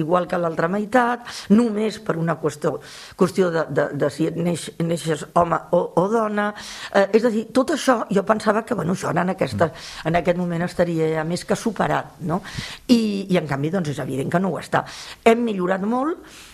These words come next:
des d'aquells començaments, eh, però sobretot hem millorat, crec, en la, en el,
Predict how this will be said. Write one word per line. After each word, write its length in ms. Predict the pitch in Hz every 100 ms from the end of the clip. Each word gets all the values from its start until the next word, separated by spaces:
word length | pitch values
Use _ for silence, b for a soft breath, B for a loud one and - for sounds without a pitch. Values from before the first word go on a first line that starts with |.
| B
des 300 | 185 180 160
d'aquells 300 | 170 175 165 -
començaments, 840 | 180 170 170 190 220 254 285 - -
eh, 160 | 196 180
però 160 | 202
sobretot 720 | 190 220 220 214 247 269 - B B B B -
hem 160 | 226 247
millorat, 800 | 269 269 262 247 247 233 - -
crec, 380 | 233 226 254 - 247
en 160 | 233 214 202
la, 140 | 190 170 170 156 147 165
en 160 | 165
el, 140 | 160